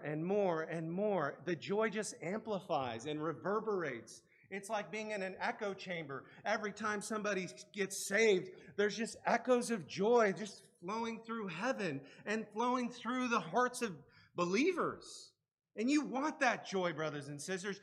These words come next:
You want to be a part of that. You want to be caught in some, caught up in something that is glorious and cosmic that God has prepared before the foundations of the world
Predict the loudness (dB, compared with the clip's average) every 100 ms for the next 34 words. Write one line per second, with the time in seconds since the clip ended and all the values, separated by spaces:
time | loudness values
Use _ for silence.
0 | -8 -2 0 2 4 4 4 6 6 6
1 | 6 4 4 4 4 2 -2 0 2 2
2 | 0 -2 -6 -6 -18 -20 -2 2 4 4
3 | 0 -4 -4 -4 -2 0 0 -2 -6 -6
4 | 0 2 2 0 -2 -6 -6 0 0 2
5 | -2 -4 -8 -8 2 4 6 8 10 10
6 | 6 2 0 2 6 6 6 4 4 4
7 | 2 2 4 2 2 -2 0 0 0 0
8 | 2 6 6 4 0